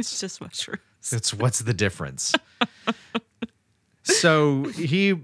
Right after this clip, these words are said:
Speaker 2: refers to it as, "This was the world, the one I had just been in all my life, nudged delightfully to the left."
Speaker 1: Mm.
Speaker 2: And I, I,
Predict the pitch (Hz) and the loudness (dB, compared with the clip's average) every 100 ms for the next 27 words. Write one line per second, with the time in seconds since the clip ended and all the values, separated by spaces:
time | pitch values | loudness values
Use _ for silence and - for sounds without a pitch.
0 | _ 160 156 156 175 185 170 160 147 123 | _ -8 2 4 4 2 2 4 4 4
1 | 110 - 127 165 208 202 208 233 156 95 | 2 0 0 2 0 -2 -2 0 2 2
2 | 92 123 - 120 120 131 135 127 123 98 | 0 -4 -2 0 4 4 4 2 0 -4
3 | 92 87 160 202 - 135 220 185 110 95 | -10 0 2 2 0 2 4 4 4 2
4 | 95 _ - 120 143 147 139 131 107 92 | -2 _ -4 2 2 4 2 4 2 2
5 | 87 - - _ _ _ 95 113 113 104 | 0 -6 -16 _ _ _ 2 4 4 0
6 | 92 - - - 78 110 98 101 95 - | -6 -8 -14 -14 -6 -2 2 0 0 -4
7 | 85 80 80 78 73 65 50 - - - | -4 -4 -4 -6 -6 -10 -10 -16 -18 -18
8 | _ _ _ - - 117 101 95 98 110 | _ _ _ -20 -4 2 2 0 0 2
9 | 107 107 101 95 98 _ - 104 101 | 4 4 2 -2 -4 _ -2 0 2